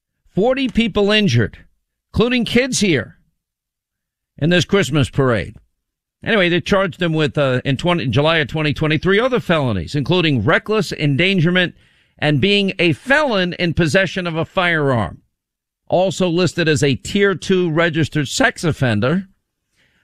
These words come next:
Uh, if you look at a background check from the Wisconsin Department of Justice, this was on fox news dot com,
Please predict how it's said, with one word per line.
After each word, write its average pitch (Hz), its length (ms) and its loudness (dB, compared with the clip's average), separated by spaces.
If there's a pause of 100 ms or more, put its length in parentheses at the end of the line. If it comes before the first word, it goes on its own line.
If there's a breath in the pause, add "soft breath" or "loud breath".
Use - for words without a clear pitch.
(120)
Uh, 135 260 2
if 110 80 -6
you 160 60 2
look 180 180 0
at 156 60 0
a 131 40 0
background 151 640 0
check - 300 0
from 143 240 2
the 123 220 0
Wisconsin 143 580 0
Department 139 460 -2
of 107 80 -4
Justice, 139 760 -2 (440)
this 127 180 -2
was 135 120 0
on 127 140 0
fox 156 340 -4
news 147 220 -2
dot 143 260 -2
com, 190 560 0